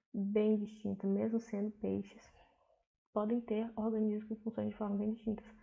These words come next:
E aí aqui a gente trouxe, eu trouxe informações que são mais gerais, informações que abrangem,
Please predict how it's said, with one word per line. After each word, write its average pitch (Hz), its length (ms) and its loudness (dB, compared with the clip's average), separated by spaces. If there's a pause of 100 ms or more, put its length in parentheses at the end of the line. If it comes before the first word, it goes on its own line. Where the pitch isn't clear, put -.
(520)
E 214 140 0
aí 214 240 4
aqui 226 260 2
a 214 60 4
gente 214 180 -4
trouxe, 202 560 -4
eu 202 80 0
trouxe 208 320 -2
informações 202 720 0 (1300)
que 220 100 -4
são 208 200 -2
mais 196 360 2
gerais, 202 640 0 (1120)
informações 214 840 2
que 220 340 0
abrangem, 233 800 4